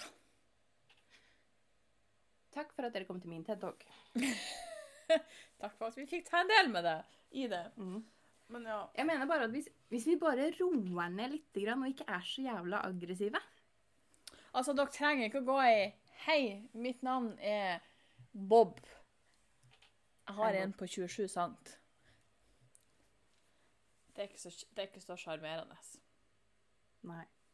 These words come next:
Speaker 2: Jeg trenger ikke å vite det så tidlig.
Speaker 1: Nei.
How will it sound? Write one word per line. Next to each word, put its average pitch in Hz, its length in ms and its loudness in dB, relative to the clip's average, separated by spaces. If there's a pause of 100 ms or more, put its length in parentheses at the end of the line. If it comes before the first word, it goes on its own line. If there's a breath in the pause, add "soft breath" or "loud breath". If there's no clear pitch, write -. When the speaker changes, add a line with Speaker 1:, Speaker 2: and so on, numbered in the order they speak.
(360)
Speaker 2:
Jeg 208 240 -6
trenger 208 320 -4
ikke 180 160 -8
å 180 60 -12
vite 180 340 -16
det 170 140 -4 (920)
så - 320 -10
tidlig. - 320 -16 (100)
Speaker 1:
Nei. 180 140 -8